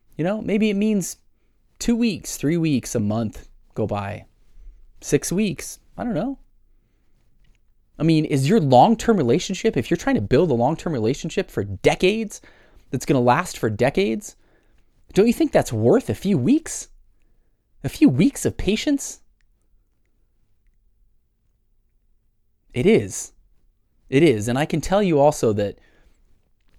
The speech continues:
the reality is that virtually anybody that you are going to date has had negative experiences as a result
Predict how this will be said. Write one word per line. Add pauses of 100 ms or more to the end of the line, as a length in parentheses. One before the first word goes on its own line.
the
reality
is
that
virtually
anybody (1040)
that
you
are
going
to (220)
date (2250)
has
had (500)
negative
experiences (760)
as
a
result